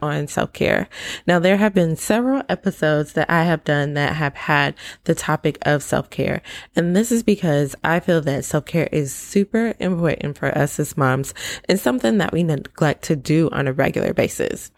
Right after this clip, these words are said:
So I actually have about five episodes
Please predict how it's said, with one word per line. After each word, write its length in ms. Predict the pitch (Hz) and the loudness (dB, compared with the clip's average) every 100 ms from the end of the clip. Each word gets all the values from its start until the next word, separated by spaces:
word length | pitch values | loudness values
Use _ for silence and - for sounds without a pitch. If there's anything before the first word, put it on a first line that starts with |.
| _ - - | _ -20 -20
So 180 | - 208 | -2 0
I 20 | |
actually 400 | 180 233 - 262 | 0 -2 0 2
have 480 | 233 202 180 170 202 - | 4 4 4 2 -2 -2
about 320 | 175 175 - - | 0 0 0 -4
five 300 | - 247 262 - | 0 2 2 2
episodes 800 | 175 - 175 - 143 139 147 - | 0 0 -2 2 2 2 -2 -8